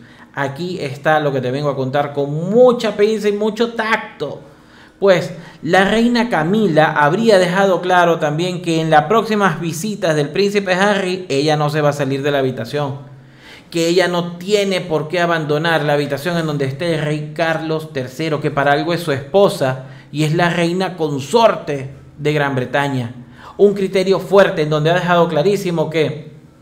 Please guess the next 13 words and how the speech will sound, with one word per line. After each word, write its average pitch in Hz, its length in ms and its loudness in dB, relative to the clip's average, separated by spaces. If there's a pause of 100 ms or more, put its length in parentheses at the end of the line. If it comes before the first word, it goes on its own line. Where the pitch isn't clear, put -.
si 160 220 -4
bien 202 220 0
el 156 100 0
príncipe 202 400 0
es 196 80 2
su 202 140 2
hijo, 190 260 2 (300)
ella 180 320 4
es 170 60 -6
su 180 120 -2
esposa 196 480 2
y 160 140 2
además 170 500 2